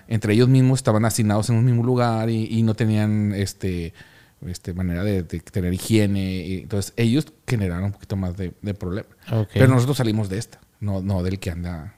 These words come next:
Speaker 2: Ya.
Speaker 1: deambulando.
Speaker 2: To-, todo eso viene
Speaker 1: Porque
Speaker 2: acerca de
Speaker 1: de que me gusta más hacer de
Speaker 2: de
Speaker 1: todo un
Speaker 2: todo,
Speaker 1: poco.
Speaker 2: güey, de todo.
Speaker 1: Y en la fotografía estaba en ese dilema de que no, o sea, me hago especialista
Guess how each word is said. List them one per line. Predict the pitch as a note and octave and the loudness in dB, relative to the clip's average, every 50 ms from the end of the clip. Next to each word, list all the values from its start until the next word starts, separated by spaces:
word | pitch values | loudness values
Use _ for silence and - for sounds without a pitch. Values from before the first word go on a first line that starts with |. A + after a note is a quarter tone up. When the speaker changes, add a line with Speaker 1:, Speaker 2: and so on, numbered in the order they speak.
| _ - | _ -10
Speaker 2:
Ya. | D#3+ C3 A#2+ A2+ G#2 G#2+ | -4 -2 0 2 2 2
Speaker 1:
deambulando. | F2+ F2+ F#2+ F2+ F#2 G#2+ G#2+ - - _ _ _ - - - - - - - - - - - | 0 -2 -4 -6 -6 -8 -10 -12 -16 _ _ _ -20 -20 -20 -20 -20 -20 -20 -20 -20 -2 0
Speaker 2:
To-, | C#3+ C#3+ B2+ C3+ | 2 2 2 2
todo | - C#3+ D3 D3 | 4 6 6 8
eso | D#3 C#3+ - E3+ D#3+ | 8 8 6 4 4
viene | D3+ D3+ C#3 - D3+ C#3 B2+ C3 C3 B2+ C3 C3+ D3 - | 4 0 -2 0 2 6 8 8 8 8 8 6 4 2
Speaker 1:
Porque | - - - - | 0 -6 -6 0
Speaker 2:
acerca | C#3 C3 A#2 - B2 A2+ A2 A2 B2 A#2+ A#2+ | 2 2 2 4 2 2 2 4 2 4 4
de | A#2+ A#2+ A#2 G#2+ G2 F2+ - - - A2+ A2+ A#2 - | 4 4 4 4 2 0 -2 -6 -8 -10 -10 -10 -4
Speaker 1:
de | - C3+ B2+ A#2 | 2 2 4 4
que | - C3+ | 6 6
me | B2 B2+ B2 | 6 8 6
gusta | A#2+ A#2+ - - C#3 | 6 6 4 4 6
más | B2+ A#2+ A#2+ - - - _ _ _ - | 6 6 4 4 0 -8 _ _ _ -4
hacer | - B2 - - - G2+ | -2 -2 0 0 2 4
de | G#2+ | 4
Speaker 2:
de | B2 | 4
Speaker 1:
todo | - A2 G#2+ C#3+ | 4 6 6 6
un | F3 | 6
Speaker 2:
todo, | G3 G3 | 6 4
Speaker 1:
poco. | B2+ A2+ A2 | 4 2 2
Speaker 2:
güey, | G2+ A2 G#2 - - | 0 0 -2 -2 -2
de | A#2 G#2+ | -2 -2
todo. | - - A2+ C#3 E3 D#3+ C#3+ | 0 2 2 2 2 2 4
Speaker 1:
Y | D3+ D3 D3+ D3 - - | 4 6 6 4 4 4
en | C#3 C3 | 4 4
la | A2+ | 4
fotografía | - B2 G#2+ B2 A#2 A2+ A2+ - C#3 C3 A#2+ A2+ A#2+ C3+ - - _ _ _ | 2 2 0 2 2 2 2 2 2 4 4 2 2 -2 -6 -14 _ _ _
estaba | - A2 - - A#2 G2+ G2+ | -2 -2 2 2 4 4 4
en | G#2 | 4
ese | G2 A#2+ A2+ | 4 4 4
dilema | G#2+ G#2+ A2 G#2+ A2 A2 | 4 4 4 4 4 4
de | G#2 G2 | 2 0
que | G2 F#2+ | -2 -4
no, | G2 G#2 G#2+ G2 - - | -4 -4 -4 -4 -6 -8
o | F#2+ G2 | -8 -8
sea, | - - D#2+ - - - - _ _ _ _ - | -6 -6 -10 -10 -12 -16 -20 _ _ _ _ -4
me | G2 F#2+ F2+ | -2 0 0
hago | F2 E2 G2 | 0 -2 -4
especialista | G2+ - - G2+ - G2+ G#2 A2+ - - - C3+ D3 - | -4 -4 -4 -4 -4 -2 -2 -4 -4 -4 -6 -8 -8 -8